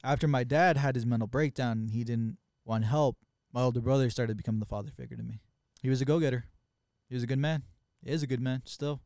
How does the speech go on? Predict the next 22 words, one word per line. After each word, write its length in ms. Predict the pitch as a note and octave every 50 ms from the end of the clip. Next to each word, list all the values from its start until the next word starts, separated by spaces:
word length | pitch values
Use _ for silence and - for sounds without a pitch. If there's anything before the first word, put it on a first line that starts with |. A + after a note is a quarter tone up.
| _ _ _ _ -
Because 240 | C3 A#2+ D#3 D3 C3+
of 80 | C3
that, 320 | A#2 B2 C#3 C#3 B2+ A2+ - _ _ _ _ _ _ _ _ _ _
you 60 | A2+
know, 120 | A2+ A2 A2+
it 20 |
was 120 | A#2 A#2 A2+
just 180 | A#2+ B2 - C3+
a 40 |
betrayal 300 | G#2+ G2 - B2+ C#3+ C#3+ C3
to 60 | A#2+
me 280 | A2+ A2+ A2 A2 A2 - - _ _ _ _ _
that 260 | - A#2 G#2+ G#2 - - _ _ _ _ _ _ _ _
he 160 | - - C#3+
would 100 | C#3 C3
just 140 | C3 A#2+ B2
leave 180 | C3+ D3 D3+
us 380 | C3+ B2 G#2+ - - - - - - _ _ _ _ _ _ _ _
because 200 | - - C3+ A#2
it 20 | A#2
was 120 | A#2+ A#2 B2+
easier. 380 | C#3 C#3 B2+ B2 B2 B2 A#2